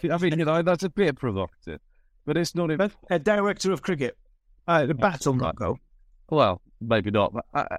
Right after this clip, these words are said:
Speaker 1: Alex Stewart deserves in his career to have the director of cricket or head coach role at England. He's been offered it, I think, twice, not been able to take it. Maybe there's something poetic happening here where he gets it as an interim and wins the Ashes.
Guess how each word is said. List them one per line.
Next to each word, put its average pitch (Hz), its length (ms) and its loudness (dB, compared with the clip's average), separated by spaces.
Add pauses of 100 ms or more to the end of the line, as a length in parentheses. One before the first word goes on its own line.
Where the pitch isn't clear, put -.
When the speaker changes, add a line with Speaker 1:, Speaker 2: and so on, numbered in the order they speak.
Speaker 1:
Alex 165 400 0
Stewart 107 360 0 (320)
deserves 104 800 0 (100)
in 90 180 -2
his 90 480 -2
career 82 440 0 (760)
to 101 80 -2
have - 220 -6
the - 80 -16
director 95 380 0
of 87 100 -4
cricket 90 300 -4
or 85 240 -4 (300)
head 101 200 -6
coach - 300 -4
role 87 260 -2
at - 80 -6
England. 87 360 -6
He's 123 180 -2
been 120 180 0
offered 110 300 -2
it, 87 140 -4 (200)
I 85 100 -6
think, 87 260 -6
twice, 85 560 -4 (460)
not 110 220 0
been 107 140 0
able 104 320 0
to - 120 -12
take 95 360 -8
it. 85 140 -4 (680)
Maybe 127 720 2 (140)
there's 104 240 0
something 101 340 -2
poetic 104 580 -2
happening 90 400 -4
here 92 280 2
where 85 160 0
he 95 140 -4
gets - 280 -4
it - 100 -6
as 82 120 -6
an 90 60 0
interim 87 360 0
and 82 80 -4
wins 82 220 -4
the 78 100 -2
Ashes. 76 440 -6